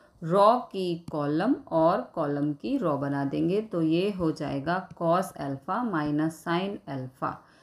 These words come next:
sin अल्फा cos अल्फा। ओके, अब A प्लस, A plus A dash is equal to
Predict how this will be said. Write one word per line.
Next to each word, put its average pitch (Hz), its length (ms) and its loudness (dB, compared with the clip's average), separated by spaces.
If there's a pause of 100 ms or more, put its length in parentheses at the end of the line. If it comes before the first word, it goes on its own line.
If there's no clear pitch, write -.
(240)
sin 214 400 4
अल्फा 220 520 -2 (260)
cos 170 200 4 (180)
अल्फा। 131 440 -12
ओके, 220 360 -4 (300)
अब 247 380 6
A 220 300 4
प्लस, 151 600 -6 (1120)
A 233 240 6
plus 202 340 2 (180)
A 185 180 -2
dash 175 300 2 (100)
is 175 160 -4
equal 170 360 -2 (120)
to 214 140 -4